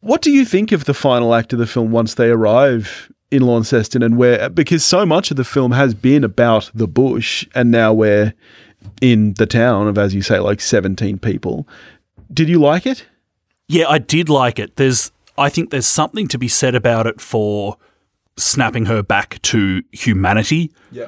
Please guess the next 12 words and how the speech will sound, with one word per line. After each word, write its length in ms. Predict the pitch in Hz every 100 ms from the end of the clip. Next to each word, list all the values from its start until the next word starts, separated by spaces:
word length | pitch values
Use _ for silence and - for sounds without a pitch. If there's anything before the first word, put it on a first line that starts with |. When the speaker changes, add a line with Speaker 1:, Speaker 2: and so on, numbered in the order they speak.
| -
Speaker 2:
being 280 | - 104 104
around, 300 | 104 104 92
being 180 | 107 104
around 220 | 98 95
human 300 | 117 104 95
structures 520 | - 107 95 - 95 -
and 200 | 101 95
other 140 | 95
people. 540 | 87 - 104 - 78 - - - - - _ _ _ _ -
My 280 | 131 135 143
initial 680 | 135 123 127 170 - 214
thought 800 | 113 - - 135 123 71 53 -